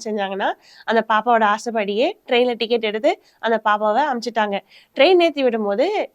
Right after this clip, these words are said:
ஒரு பாக்கெட்ல ஒரு சீட்டை எழுதி கொடுத்தாங்க. "உனக்கு தேவைப்படும் போது இதை எடுத்து பாத்துக்கோமா" அப்படி சொன்னாங்க. அந்த பாப்பாவும் ரொம்ப சந்தோஷமா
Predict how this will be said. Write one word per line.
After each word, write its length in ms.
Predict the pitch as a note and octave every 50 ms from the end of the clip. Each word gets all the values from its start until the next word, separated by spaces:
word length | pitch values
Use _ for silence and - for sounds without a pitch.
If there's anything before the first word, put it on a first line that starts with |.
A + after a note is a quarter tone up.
| _ _
ஒரு 220 | - A3+ A3+ A3+ - C4+
பாக்கெட்ல 320 | C#4 D4 C#4 C#4+ B3+ D4+
ஒரு 180 | E4 C#4+ A#3 A#3+
சீட்டை 280 | - C4 C4+ - B3
எழுதி 220 | G#3+ A3 B3 B3 A#3+
கொடுத்தாங்க. 300 | A3 A3 - G3 G3+ G3 - - _ _ _ _
"உனக்கு 240 | A#3+ B3 A3+ A3+ A3+
தேவைப்படும் 420 | - C4 D4 E4+ - C4+ B3 A3+
போது 160 | B3+ D4+ E4+
இதை 100 | D#4+ B3+
எடுத்து 220 | A3+ G#3+ G#3 - -
பாத்துக்கோமா" 420 | - G#3 G3 F#3+ A#3 G#3+ A3 G#3 G#3
அப்படி 260 | G#3 G#3+ G3+ G3 G#3 - -
சொன்னாங்க. 280 | G3 G3 F#3+ F#3 F#3 F3+ F3+ - _ _ _ _ _
அந்த 220 | - A3+ G#3+ A3+ A3
பாப்பாவும் 440 | A#3+ A3+ A#3 A#3 A#3+ A#3+ B3+ C#4+ C#4+
ரொம்ப 340 | B3+ A3 G#3 C4 D4 F#4+ F#4
சந்தோஷமா 580 | D#4+ C#4 C#4 C4 C#4 C4+ - C#4 C4+ C4 A#3 G#3